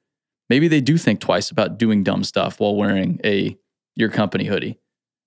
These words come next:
That's a good thing. People, again, are in, are, are, are fallible. People are flawed. They are gonna be thinking about doing dumb stuff. But maybe that brand, maybe what your company stands for, that hoodie, that shirt, that when they're wearing it, you know, about to do the, the, makes them reconsider, like, "Hey,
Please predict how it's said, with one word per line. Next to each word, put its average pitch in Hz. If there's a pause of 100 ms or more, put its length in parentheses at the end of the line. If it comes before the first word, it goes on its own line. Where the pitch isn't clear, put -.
(280)
That's -
a 165
good 175
thing. 202 (600)
People, 175
again, 165
are 139
in, 139
are, 127
are, 135
are 127
fallible. 135
People 151
are 131
flawed. - (380)
They 123
are 143
gonna 147
be 127
thinking 113
about 104
doing 107
dumb 104
stuff. - (240)
But 117
maybe 131 (240)
that 117
brand, 107 (220)
maybe 127 (160)
what 123
your 113
company 120
stands 120
for, 101 (200)
that 113
hoodie, 123
that 110
shirt, 127 (360)
that 123
when 123
they're 120
wearing 120
it, 113
you 113
know, 104
about 113
to 113
do 107
the, 107
the, 113
makes 120
them 113
reconsider, 120
like, 104
"Hey, -